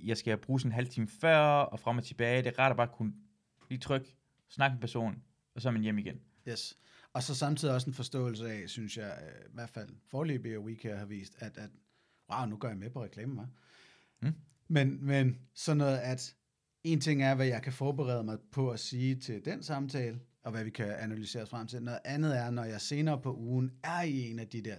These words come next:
Speaker 2: triggering situationer, eller har det issue, jeg nu kæmper med, at så kan jeg skrive en besked, og faktisk relativt hurtigt få lidt input på det.
Speaker 1: Okay.
Speaker 2: Det synes jeg er dope, at have sådan en, en psykolog, der rent faktisk også lige kan,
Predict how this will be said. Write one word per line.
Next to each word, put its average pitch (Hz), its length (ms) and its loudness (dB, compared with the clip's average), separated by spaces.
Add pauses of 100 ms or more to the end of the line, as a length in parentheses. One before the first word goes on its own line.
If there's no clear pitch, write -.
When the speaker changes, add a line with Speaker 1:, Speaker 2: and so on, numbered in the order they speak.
Speaker 2:
triggering 107 480 -4
situationer, 135 640 -6 (160)
eller - 140 -14 (540)
har 160 180 4
det 135 160 0
issue, 104 400 -6
jeg 101 100 -8
nu 101 120 -6
kæmper 104 280 -4
med, 101 200 -6
at 104 160 -10
så 143 160 -2
kan 135 120 -4
jeg 123 80 -2
skrive 131 200 -4
en 131 60 0
besked, 123 400 -6 (120)
og 127 100 -8
faktisk 117 300 -6
relativt 120 380 -6
hurtigt 113 280 -6
få 113 280 -8 (140)
lidt 113 140 -4
input 101 300 -4
på 104 180 -14
det. - 80 -20 (420)
Speaker 1:
Okay. 147 280 0 (580)
Speaker 2:
Det 156 120 2
synes 135 220 0
jeg 123 80 -2
er 104 60 -6
dope, 95 220 -10 (120)
at 113 80 -4
have 123 200 -2
sådan 127 220 -2
en, 113 180 -4
en 110 80 -6
psykolog, 120 500 -2
der 107 60 -6
rent 110 180 -6
faktisk 113 240 -6
også 117 220 -8
lige 123 300 0
kan, 104 400 -8